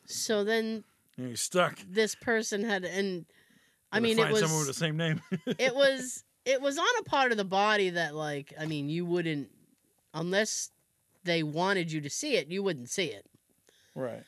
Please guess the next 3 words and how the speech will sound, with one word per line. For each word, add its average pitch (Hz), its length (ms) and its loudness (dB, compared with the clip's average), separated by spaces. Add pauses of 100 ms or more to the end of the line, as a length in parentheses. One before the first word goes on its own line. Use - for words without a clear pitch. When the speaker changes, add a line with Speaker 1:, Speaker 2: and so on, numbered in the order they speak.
(380)
Speaker 1:
<clears throat> 226 760 -4
But 202 200 2 (1300)
I, 185 200 -2